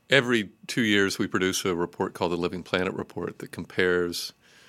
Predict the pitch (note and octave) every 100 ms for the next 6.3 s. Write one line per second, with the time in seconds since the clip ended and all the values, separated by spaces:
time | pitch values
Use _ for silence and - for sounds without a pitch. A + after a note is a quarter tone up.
0 | _ _ _ - A2 G#2+ G2 A2 A#2 -
1 | F#2 G2 F2+ - E2+ - - A#2+ - -
2 | _ _ _ _ _ - F#2 F#2+ F2+ -
3 | G2 F#2+ G#2+ G2+ F#2+ F2 F2+ D#2+ - E2
4 | C#2+ - F2+ E2 E2 - E2+ F2 E2+ -
5 | - F#2+ E2+ D#2+ - E2 D#2+ - - F2+
6 | - - -